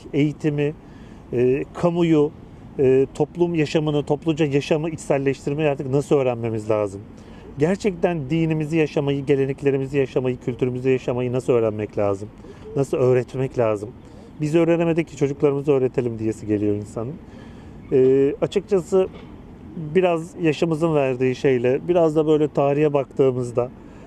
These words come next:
bu vizyon, şimdi geldiğimiz yerdeki vizyona baktığımızda insan bazen diyor ki, "Bir zaman makinesi olsa da oraya gitsem, onları anlatsam ya da onlar buraya gelse, şimdiyi görse." diyor.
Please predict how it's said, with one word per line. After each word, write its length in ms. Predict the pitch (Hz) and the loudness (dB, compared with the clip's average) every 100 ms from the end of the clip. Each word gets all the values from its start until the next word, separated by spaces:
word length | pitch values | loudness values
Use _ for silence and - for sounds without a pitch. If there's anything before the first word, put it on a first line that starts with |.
| - | -8
bu 240 | 143 160 151 | 0 2 2
vizyon, 440 | 147 139 151 151 - - - | 0 2 0 0 -8 -18 -14
şimdi 300 | - 160 151 | -6 -4 2
geldiğimiz 440 | 147 139 139 143 | 2 2 -2 0
yerdeki 400 | 143 143 135 - | 2 2 -2 -2
vizyona 340 | 135 131 135 135 | -4 0 2 2
baktığımızda 720 | 127 113 123 120 117 113 151 - - - - - | 0 0 0 0 -2 -2 -4 -4 -14 -12 -10 -4
insan 360 | 143 156 143 | -2 0 0
bazen 380 | 143 143 147 143 | 0 0 -2 -2
diyor 240 | 156 151 113 | -2 -2 0
ki, 200 | 135 - - | 0 0 -2
"Bir 80 | 131 | 0
zaman 300 | 123 135 139 | 2 0 0
makinesi 420 | 131 113 131 - | -2 -2 -4 0
olsa 360 | 131 120 151 123 | 0 0 -2 0
da 80 | 120 | 0
oraya 360 | 151 131 135 | 2 4 2
gitsem, 460 | 120 120 - 139 143 - - | 0 -8 -2 -2 -2 -8 -2
onları 360 | 127 135 135 | 0 2 2
anlatsam 480 | 127 117 110 - 131 - - - 120 | 0 -4 -4 -6 -6 -10 -18 -8 -2
ya 140 | 123 | 0
da 80 | 135 | 2
onlar 400 | 131 135 143 127 | 0 0 0 2
buraya 220 | 123 123 | 2 2
gelse, 400 | 117 117 113 143 | 2 -2 -4 -8
şimdiyi 500 | - 139 127 117 110 | -6 -4 -2 0 2
görse." 420 | 113 107 - 151 - - - - - - 117 | 2 0 -2 -8 -8 -16 -16 -16 -14 -10 -4
diyor. 300 | 117 123 | 2 2